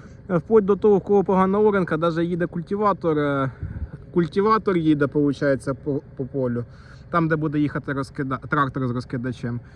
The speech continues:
Потім, е, ку-, за культі-, по закультивірному їде трактор з розкидачем,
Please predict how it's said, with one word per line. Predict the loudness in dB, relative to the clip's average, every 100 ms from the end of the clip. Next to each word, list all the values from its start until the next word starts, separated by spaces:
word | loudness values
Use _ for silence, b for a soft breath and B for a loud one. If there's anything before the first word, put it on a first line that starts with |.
| B B B -4
Потім, | 0 2 4 4
е, | 4 4 2 0
ку-, | -2
за | 0
культі-, | -2 -6 -6
по | -4
закультивірному | -2 0 -2 -2 -2 0 0 0
їде | 0 -2
трактор | 0 0 0 0 0
з |
розкидачем, | 0 -4 -4 -4 -4 -4 -4